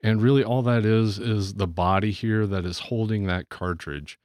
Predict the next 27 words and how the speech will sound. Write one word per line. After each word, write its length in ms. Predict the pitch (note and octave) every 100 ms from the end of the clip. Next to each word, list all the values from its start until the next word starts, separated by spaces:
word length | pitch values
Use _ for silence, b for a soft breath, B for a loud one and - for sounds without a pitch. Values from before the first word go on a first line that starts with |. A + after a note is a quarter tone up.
| _ _
And 160 | B2+ C3+
there's 140 | C#3+
a 40 | C3+
few 240 | - D3
things 320 | A#2+ C3+ A#2+
you 120 | B2+ G#2
wanna 320 | G2+ A2 A2+
know 220 | G#2 G#2+
about 320 | G#2 G#2 D#2+
head 200 | - G2+
shells 360 | - G#2+ G#2 G2
before 520 | - E2+ - G#2 G#2+
you 160 | G2 F2+
do 220 | G#2 A2
make 240 | A2 G#2
your 80 | G#2+
purchase, 520 | - A2 F#2+ G#2+ F2+
as 360 | A2 G2 F#2 - _ _ _ -
they 200 | G2 A2
are 120 | A#2+
gonna 200 | A#2 A2+
limit 460 | G2 G2+ G#2+ G#2+ - _ _ -
possible 640 | - F#2+ G#2 A#2 A2 A2
upgrades 580 | F#2+ F#2 A2 G#2 F#2+ F#2+
down 280 | F#2+ F#2+ F#2+
the 80 | F2
road. 420 | F#2+ G#2 A#2